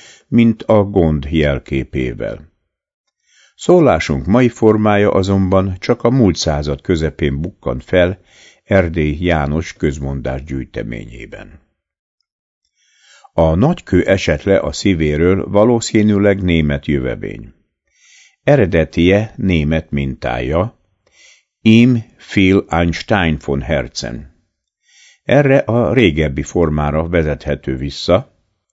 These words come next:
„Es lag ihm wie ein Alp auf der Brust”, ami szó szerint azt jelenti, mintha lidérc feküdt volna a mellén. Átvitt értelemben pedig nagy gond nehezedett rá.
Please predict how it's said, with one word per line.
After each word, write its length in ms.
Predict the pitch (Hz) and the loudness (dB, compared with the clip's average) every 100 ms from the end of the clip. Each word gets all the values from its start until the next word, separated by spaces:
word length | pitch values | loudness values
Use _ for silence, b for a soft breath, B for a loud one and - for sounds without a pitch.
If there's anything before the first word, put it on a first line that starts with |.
| _ B B B B | _ B B B B
„Es 220 | 85 - | -4 -2
lag 460 | 85 95 110 110 87 | 0 2 2 0 -2
ihm 300 | 107 104 107 | 2 4 4
wie 400 | 87 76 95 92 - | 2 0 0 0 -2
ein 280 | 87 90 - | -2 -2 0
Alp 360 | 98 82 71 - | 2 2 0 -4
auf 300 | 78 73 73 | -2 -2 -4
der 260 | 73 73 | -6 -6
Brust”, 640 | 73 85 73 - - - _ _ _ _ _ _ _ _ _ _ _ | -4 -2 -2 -6 -18 -20 _ _ _ _ _ _ _ _ _ _ _
ami 200 | 135 135 | 0 2
szó 260 | 131 117 85 | 4 4 2
szerint 420 | - 78 82 73 | 0 -2 -2 -2
azt 260 | 78 73 69 | -4 -4 -4
jelenti, 560 | 69 65 65 - 87 | -4 -4 -8 -2 -2
mintha 440 | 90 87 82 90 67 | 0 -2 0 -2 0
lidérc 460 | 104 82 71 - | 0 0 -2 -4
feküdt 380 | - 78 76 - | -4 -4 -6 -8
volna 320 | 80 85 82 | -4 -2 -4
a 160 | - 82 | -4 -4
mellén. 600 | 87 67 58 62 60 - _ _ _ _ b b b b b | -2 -4 -8 -12 -16 -20 _ _ _ _ b b b b b
Átvitt 480 | - 80 - 123 123 | -4 -2 -2 -2 -2
értelemben 840 | - 117 110 110 101 98 95 95 92 | 2 2 2 2 2 2 2 0 0
pedig 540 | 98 90 87 82 - _ _ _ _ _ _ - | -2 2 0 -2 -12 _ _ _ _ _ _ -8
nagy 340 | 73 85 90 | -2 -2 -2
gond 400 | 85 78 78 69 | -2 0 -2 -4
nehezedett 640 | 71 65 67 69 65 65 - | -6 -6 -8 -8 -10 -12 -8
rá. 280 | - - | -10 -10